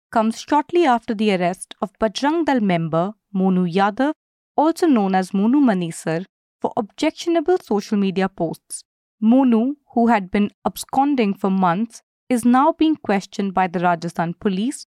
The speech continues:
in connection with the killing of two Rajasthan natives who were burnt to death in February this year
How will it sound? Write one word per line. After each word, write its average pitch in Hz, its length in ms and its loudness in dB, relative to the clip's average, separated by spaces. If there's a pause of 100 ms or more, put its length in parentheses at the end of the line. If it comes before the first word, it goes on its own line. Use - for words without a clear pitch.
(120)
in 330 180 2
connection 208 500 -2
with 180 120 -4
the 185 60 -4
killing 180 500 -4
of - 280 -10
two 330 180 4
Rajasthan 185 580 -2
natives 170 480 -6 (260)
who - 160 -4
were 226 120 2
burnt 247 400 0
to 302 140 -2 (120)
death 185 220 -2 (220)
in 226 120 0
February 277 600 -2
this 247 280 -8
year 175 280 -2